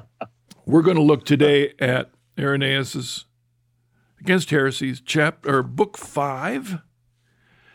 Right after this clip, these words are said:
and we're gonna start with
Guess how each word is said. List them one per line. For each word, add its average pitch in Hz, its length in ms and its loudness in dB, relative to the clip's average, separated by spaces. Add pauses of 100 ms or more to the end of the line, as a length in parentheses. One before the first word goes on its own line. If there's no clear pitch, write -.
(360)
and 147 160 -2
we're 151 100 2
gonna 139 300 -2
start 240 540 0 (840)
with 151 500 0